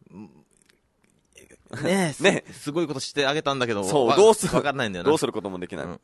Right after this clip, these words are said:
Speaker 2: えー、アーリーさんの子供の命名権。いや、重い、重い、重い。
Speaker 1: <laughs>
Speaker 2: スイッチで遊びたいだけなのに。
Speaker 1: 全然違う、違う。
Speaker 2: で、どうやって持ってきたのかね、
Speaker 1: うん。
Speaker 2: これね、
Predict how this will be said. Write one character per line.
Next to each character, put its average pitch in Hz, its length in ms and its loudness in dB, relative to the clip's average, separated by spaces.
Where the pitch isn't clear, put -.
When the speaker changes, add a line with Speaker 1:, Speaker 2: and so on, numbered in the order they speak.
Speaker 2:
え 98 320 -2
ー、 165 60 6
ア 208 160 8
ー - 20 2
リ 165 180 -4
ー - 40 -4
さ - 140 -6
ん 101 120 -8
の - 180 -10
子 - 160 -4
供 160 220 0
の 131 120 0
命 139 320 0
名 147 180 6
権。 107 220 -6
い 113 60 -12
や、 127 120 -2
重 196 360 6
い、 294 80 6
重 233 280 8
い、 226 40 8
重 180 100 8
い。 - 40 4
Speaker 1:
<laughs> - 340 -20
Speaker 2:
ス - 220 -2
イ 262 40 4
ッ 247 100 -8
チ - 140 -6
で 185 60 8
遊 180 180 6
び 202 80 0
た 170 80 6
い 156 60 6
だ 151 100 4
け 180 100 2
な 147 100 0
の 107 100 -2
に。 101 160 -10
Speaker 1:
全 139 180 -6
然 131 160 -6
違 - 40 -2
う、 101 60 -10
違 113 180 -8
う。 90 180 -10
Speaker 2:
で、 98 60 -8
ど 156 180 8
う - 20 10
や 269 80 8
っ - 60 -4
て 156 80 2
持 135 80 2
っ - 40 0
て 123 100 0
き - 60 -10
た 123 80 2
の 110 80 -4
か 98 80 -2
ね、 101 100 -8
Speaker 1:
う - 20 -14
ん。 - 20 -14
Speaker 2:
こ 104 80 -6
れ 98 80 -6
ね、 101 200 -10